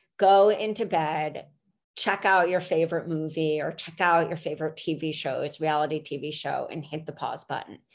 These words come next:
So guys, I'm actually gonna hit the pause button now on this podcast. I wanted to make it,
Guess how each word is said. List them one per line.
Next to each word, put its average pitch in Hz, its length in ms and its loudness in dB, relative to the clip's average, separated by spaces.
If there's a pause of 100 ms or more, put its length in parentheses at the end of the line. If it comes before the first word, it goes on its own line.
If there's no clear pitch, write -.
(240)
So 220 160 4
guys, 185 600 4
I'm 208 180 2
actually 220 400 2
gonna 175 140 -2
hit 175 520 -2
the 185 60 -6
pause 165 360 0
button 170 340 -4
now 165 240 0
on 165 160 -2
this 160 160 -8
podcast. 143 640 -8
I 165 60 -2
wanted 175 300 -4
to - 120 -10
make 165 260 -2
it, 156 280 0